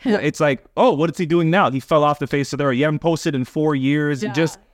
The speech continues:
Speaker 1: You're a failure. Yeah.
Speaker 2: Yeah, it's like, well, it's, it's easy to think that.
Speaker 1: Yeah.
Speaker 2: I, I, in my own career, I felt I was a failure. I literally
Speaker 1: Yeah.
Speaker 2: did for a long time, like, two years. Like, I was like, I wasn't successful.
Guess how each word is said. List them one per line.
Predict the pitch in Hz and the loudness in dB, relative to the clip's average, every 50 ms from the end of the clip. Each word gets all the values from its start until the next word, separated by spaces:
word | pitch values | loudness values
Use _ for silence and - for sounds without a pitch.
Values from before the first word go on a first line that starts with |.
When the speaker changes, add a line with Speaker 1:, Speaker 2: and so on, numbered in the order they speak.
| _ | _
Speaker 1:
You're | - 196 151 147 - | -6 -4 -4 0 4
a | |
failure. | - 370 359 349 339 294 226 185 151 - | 6 6 8 8 6 6 4 0 -2 -2
Yeah. | 214 247 247 214 | -2 0 0 0
Speaker 2:
Yeah, | 165 185 208 196 175 147 135 135 | 0 0 0 2 2 0 0 -2
it's | 156 - - | -4 -4 -2
like, | 175 165 160 - - | -2 -2 -2 -2 -2
well, | 190 196 - | -2 -2 -2
it's, | 185 202 - - - | -2 -4 -4 -4 -4
it's | - 185 - - - | -4 -4 -4 -6 -4
easy | 208 220 226 190 214 226 | -2 -2 0 0 0 -2
to | - - 233 | -2 -4 -4
think | - - 277 339 392 - | -2 -2 -2 -2 -2 -2
that. | 147 131 98 85 - - | -4 -6 -6 -6 -6 -4
Speaker 1:
Yeah. | - - 196 175 | -2 0 2 2
Speaker 2:
I, | 214 277 - - - - 175 | 2 2 0 -2 -6 -6 -6
I, | - - - | -6 -4 -2
in | 180 196 | 0 2
my | 202 208 208 208 | 2 2 2 0
own | 208 214 214 202 | 0 0 0 -2
career, | - - 185 185 | 0 0 0 0
I | 139 143 | 0 0
felt | - - 165 156 156 - _ _ _ _ - | -2 -2 0 0 0 -2 _ _ _ _ -6
I | 127 131 | -2 -2
was | 127 127 120 | -2 -2 -4
a | 143 | -6
failure. | - - - 190 147 107 90 | -6 -4 -2 -2 -2 -2 -4
I | 80 107 | -4 -4
literally | 123 131 151 156 151 147 151 151 | -2 0 0 0 0 0 -2 -2
Speaker 1:
Yeah. | 139 165 180 151 | 0 0 0 0
Speaker 2:
did | - - - - | 0 -4 -6 -2
for | - 156 | -2 0
a | 143 | 0
long | 143 151 165 175 175 180 175 | 0 0 0 0 0 0 0
time, | - 196 208 196 147 117 | 0 2 2 2 2 0
like, | 117 127 131 127 - | 0 0 -2 -2 -4
two | - - 220 202 | -2 -2 0 0
years. | 190 202 240 226 147 - - - - | 2 2 2 2 0 -2 -6 -10 -6
Like, | 117 117 117 | -4 -2 0
I | 127 | 0
was | 131 127 120 | 0 0 0
like, | 131 117 | 0 0
I | 127 127 135 | 2 2 2
wasn't | 135 147 143 - 160 - | 2 0 -2 -4 -6 -6
successful. | - 151 - - 151 147 156 - - - 101 - - | -8 -8 -4 0 0 0 0 -2 -8 -10 -10 -12 -12